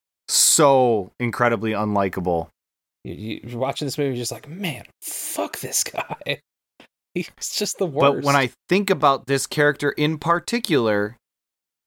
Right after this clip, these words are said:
Speaker 1: and this was part of the reasoning I put it so high,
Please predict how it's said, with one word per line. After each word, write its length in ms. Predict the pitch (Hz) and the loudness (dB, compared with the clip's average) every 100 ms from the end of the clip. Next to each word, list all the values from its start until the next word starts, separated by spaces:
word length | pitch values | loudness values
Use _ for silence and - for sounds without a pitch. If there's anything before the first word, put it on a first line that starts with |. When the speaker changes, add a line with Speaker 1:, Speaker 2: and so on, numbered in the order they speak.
| _ _ | _ _
Speaker 1:
and 160 | 123 131 | 2 2
this 160 | 135 | 2
was 120 | 143 - | 0 -4
part 320 | - 139 143 | 0 2 2
of 100 | 139 | 0
the 80 | 135 | 2
reasoning 380 | 143 131 127 | 2 2 2
I 100 | 120 | 2
put 240 | 117 - 135 | 0 2 0
it 100 | 131 | 0
so 260 | - 139 139 | 0 2 4
high, 420 | 165 131 98 | 4 4 2